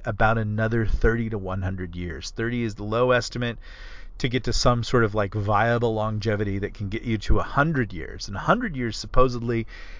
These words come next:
in their critical sort of science time planning, is when you will have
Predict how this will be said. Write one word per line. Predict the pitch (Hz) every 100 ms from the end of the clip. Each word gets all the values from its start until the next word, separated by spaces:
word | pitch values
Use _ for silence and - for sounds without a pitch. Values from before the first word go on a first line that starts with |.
| -
in | 113 110
their | 123 120
critical | - 139 131 - 120 117
sort | - 107
of | -
science | - 110 110 107
time | - 104 101
planning, | 107 98 98 98
is | 90
when | 110 107
you | 107 139
will | 156 139
have | 120 117 110 -